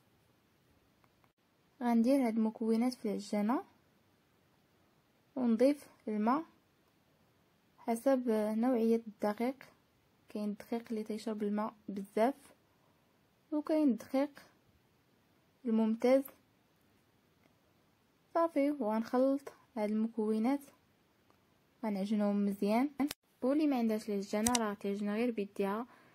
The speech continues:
ما تيحتاج شي مجهود. ها هو كما تتشوفوا فاش عجنا العجين ديال الملوي، ها هو غنديروه في واحد البلاستيكه باش يرتاح مزيان.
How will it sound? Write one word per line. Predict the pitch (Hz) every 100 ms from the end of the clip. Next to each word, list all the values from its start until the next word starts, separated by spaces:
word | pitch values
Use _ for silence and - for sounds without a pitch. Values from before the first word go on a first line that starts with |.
| _ _
ما | 247
تيحتاج | 247 247 - 262 226
شي | - 208
مجهود. | 202 202 220 247 - _ - - - _ -
ها | 262
هو | 226
كما | 214 - 214 208
تتشوفوا | 208 - 202 196 233 269 - _ _ _ _ _ _ _ _ _ _ _ _ _ _ _
فاش | 233 233 233 - _ _ _ _ - 294 _ _
عجنا | 175 180 190 202 208 -
العجين | 208 190 190 214
ديال | 202 190
الملوي، | 190 190 196 262 - - _ _ -
ها | 208
هو | 202 202
غنديروه | 190 196 220
في | 226
واحد | 208 202
البلاستيكه | - 214 214 - - 233 311 _ _ _ _ _ _ _ -
باش | 247 262
يرتاح | 254 254 247
مزيان. | 226 214 220 254